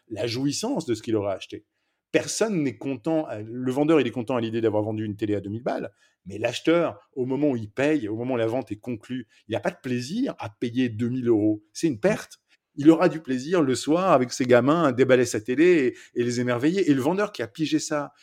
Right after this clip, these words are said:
et qui se met au service du success plan de son client a tout compris. Et là, il change de timing. Il commence à s'intéresser à ça et, bizarrement, ça le rend non seulement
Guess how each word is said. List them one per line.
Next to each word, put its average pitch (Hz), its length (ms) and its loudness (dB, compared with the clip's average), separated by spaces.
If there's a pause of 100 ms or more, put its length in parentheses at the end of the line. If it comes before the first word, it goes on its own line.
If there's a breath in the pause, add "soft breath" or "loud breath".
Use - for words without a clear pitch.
(160)
et 113 100 -14
qui 131 140 -16
se - 160 -4
met 143 160 2
au 131 120 -2
service 120 400 -6
du 104 80 -10
success - 360 -8
plan 123 180 -8
de 107 40 -10
son 101 140 -12
client 123 380 -6
a 113 80 -8
tout 117 160 -18
compris. 175 380 -10 (380)
Et 117 100 -2
là, 143 180 6
il 120 140 -6
change 185 280 -4
de 156 60 0
timing. 165 460 -6 (200)
Il 110 60 -20
commence 131 300 -6
à - 20 -10
s'intéresser 107 480 -6
à 92 100 -6
ça - 280 -4
et, 156 280 6
bizarrement, 113 480 -4
ça 151 140 -4
le 120 80 0
rend 117 160 -2
non 147 140 -4
seulement 127 340 -6